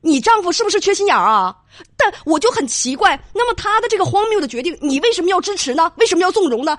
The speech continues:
你告诉他，你说我就是不同意，你能把我怎样？我不同意你，我不同意我们的房子，这个房子有我一半儿。如果我不同意，他们在这个房子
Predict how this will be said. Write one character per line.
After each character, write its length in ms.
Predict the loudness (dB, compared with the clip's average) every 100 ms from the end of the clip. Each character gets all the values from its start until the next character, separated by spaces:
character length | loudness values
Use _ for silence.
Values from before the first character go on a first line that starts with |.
| -6
你 80 | -6
告 220 | 4 4
诉 80 | 4
他， 80 | -2
你 100 | -2
说 140 | -2
我 180 | 0 2 2
就 180 | 2
是 120 | 2 0
不 100 | -2
同 160 | 0 2
意， 140 | 0 -2
你 80 | 0
能 80 |
把 100 | 2
我 80 | 0
怎 120 | 0
样？ 200 | 0 0 -2 _ _ _ _ _ _ _ -2
我 140 | 0
不 140 | 2 0
同 180 | 0 0
意 220 | 0 -2 -4
你， 260 | 0 0 -2 -8 -6
我 140 | -2
不 100 | 0
同 180 | 0 2
意 140 | 0 0
我 240 | 0 4 4
们 100 | 2
的 60 | 0
房 220 | 0 0
子， 80 | -2
这 100 | -2
个 60 |
房 160 | -2 -4
子 100 | -4
有 80 | -4
我 100 | -4
一 100 | -2
半 160 | 0
儿。 100 | 0 -2 -8
如 160 | -2 2
果 120 | 4
我 180 | 2 -2
不 160 | -4 -4
同 180 | -2
意， 120 | -2 -4
他 160 | -4
们 140 | -4 -4
在 240 | -2 -2
这 100 | -2
个 80 | -4
房 260 | -4 -6
子 160 | -2 -4